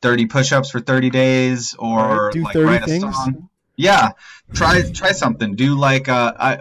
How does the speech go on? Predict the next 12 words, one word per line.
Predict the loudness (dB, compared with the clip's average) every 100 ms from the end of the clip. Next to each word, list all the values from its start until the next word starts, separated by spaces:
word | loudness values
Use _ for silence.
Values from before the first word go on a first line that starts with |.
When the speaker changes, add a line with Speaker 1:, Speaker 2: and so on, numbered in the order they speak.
| -10
Speaker 1:
for | -6 -2
a | 2
while, | 4 4 4 0
what, | -2 -2
one | -2 -4
thing | -2
that | -2 0
I | 0
like | 2 0 -2
about, | -2 0 0 -2 -6
like, | -8 -8 -4
Instagram, | -4 -2 -4 0 2 2 4 2